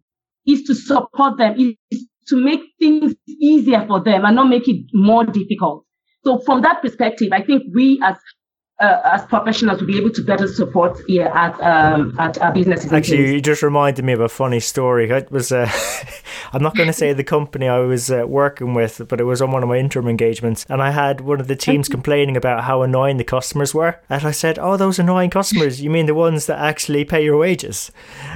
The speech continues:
Speaker 2: <laughs> It's like,
Speaker 1: Yeah,
Speaker 2: there would be no
Speaker 1: exactly.
Speaker 2: business without the
Speaker 1: <laughs>
Speaker 2: customers. And,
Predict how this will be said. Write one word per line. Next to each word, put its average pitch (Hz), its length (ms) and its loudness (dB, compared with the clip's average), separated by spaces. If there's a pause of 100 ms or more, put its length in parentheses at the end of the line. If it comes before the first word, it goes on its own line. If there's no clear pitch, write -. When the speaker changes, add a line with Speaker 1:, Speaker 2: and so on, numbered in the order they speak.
(100)
Speaker 2:
<laughs> - 60 -2 (260)
It's 180 320 -2
like, 269 220 4
Speaker 1:
Yeah, 277 200 2
Speaker 2:
there 220 120 0
would 185 140 4
be 185 100 2
no 175 120 4
Speaker 1:
exactly. 160 160 2
Speaker 2:
business 160 200 -2
without 156 200 2
the 151 60 -4
Speaker 1:
<laughs> 175 120 0
Speaker 2:
customers. 139 400 -2
And, 151 260 0